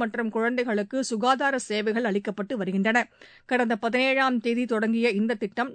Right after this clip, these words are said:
நாளை மறுநாள் வரை நடைபெறும் என்று தெரிவிக்கப்பட்டுள்ளது. நாட்டின் மருந்து ஏற்றுமதி முப்பது பில்லியன் டாலராக உயரும் என்று மத்திய அறிவியல் மற்றும் தொழில்நுட்பத்துறை இணையமைச்சர்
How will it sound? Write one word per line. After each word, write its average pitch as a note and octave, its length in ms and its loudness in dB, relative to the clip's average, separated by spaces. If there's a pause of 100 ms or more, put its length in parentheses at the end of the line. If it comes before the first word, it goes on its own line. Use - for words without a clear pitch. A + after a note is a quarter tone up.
நாளை B3+ 400 2
மறுநாள் A#3 380 2
வரை A3+ 140 0
நடைபெறும் A3 520 0
என்று G3+ 200 2
தெரிவிக்கப்பட்டுள்ளது. G#3 840 -2 (640)
நாட்டின் D4 520 2
மருந்து C#4 420 0
ஏற்றுமதி A#3 560 0
முப்பது B3+ 460 0
பில்லியன் A#3+ 460 2
டாலராக A3+ 520 2
உயரும் A3+ 400 2
என்று G3+ 320 0
மத்திய C4 520 0
அறிவியல் A#3+ 500 -2
மற்றும் A3+ 400 -2 (100)
தொழில்நுட்பத்துறை A3+ 680 0
இணையமைச்சர் G#3 640 -2